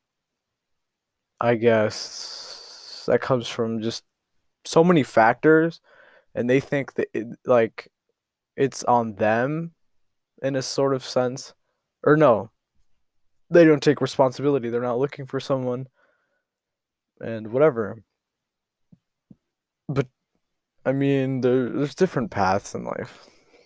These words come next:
On to the original subject. Um, procrastination.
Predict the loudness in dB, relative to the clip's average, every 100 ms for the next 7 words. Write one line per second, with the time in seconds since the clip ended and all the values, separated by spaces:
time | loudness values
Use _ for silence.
0 | _ _ _ _ _ -2 -2 -2 -2 0
1 | 2 2 0 0 -4 2 2 2 -2 -4
2 | _ _ _ _ _ _ _ _ _ _
3 | _ _ _ _ _ -6 -4 -4 -8 -14
4 | -18 -20 _ _ _ _ _ _ _ _
5 | _ _ _ _ _ -2 0 4 2 2
6 | 0 2 0 -2 -6 -8